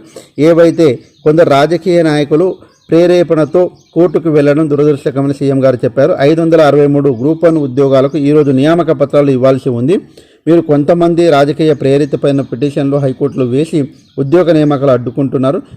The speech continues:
రెండు వేల పదకొండులో ఉమ్మడి రాష్ట్రంలో కిరణ్ కుమార్ రెడ్డి నియామకాలు చేపడితే ఆ తర్వాత పదిహేను, పదహైదు ఏండ్లు గ్రూప్ వన్ ఉద్యోగాలు భర్తీ చేయలేదు. మేము వచ్చిన తర్వాత పకడ్బందీగా ఐదు వందల అరవై మూడు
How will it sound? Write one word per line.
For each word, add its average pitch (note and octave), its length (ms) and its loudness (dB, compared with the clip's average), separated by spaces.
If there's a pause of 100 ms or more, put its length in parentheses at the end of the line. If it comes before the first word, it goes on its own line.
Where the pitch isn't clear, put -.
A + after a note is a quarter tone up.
(120)
రెండు D#3+ 220 0
వేల E3+ 240 4
పదకొండులో D3+ 720 0
ఉమ్మడి D#3 320 -2
రాష్ట్రంలో C#3+ 380 -2
కిరణ్ C#3+ 260 -4
కుమార్ D3 220 -4
రెడ్డి C#3 180 -2
నియామకాలు C3+ 560 -2
చేపడితే C3 380 -2 (400)
ఆ D3+ 120 -2
తర్వాత E3+ 480 2 (100)
పదిహేను, D3+ 500 -2 (180)
పదహైదు D3 320 0
ఏండ్లు E3 300 0
గ్రూప్ D3 280 -2
వన్ D3 80 0
ఉద్యోగాలు C#3+ 320 0
భర్తీ C3 400 -2
చేయలేదు. C#3+ 280 -2 (460)
మేము E3+ 180 2
వచ్చిన E3+ 240 0
తర్వాత D#3+ 280 2
పకడ్బందీగా D#3 760 0
ఐదు C#3 200 0
వందల D3 240 0
అరవై C#3 340 0
మూడు C#3 440 -2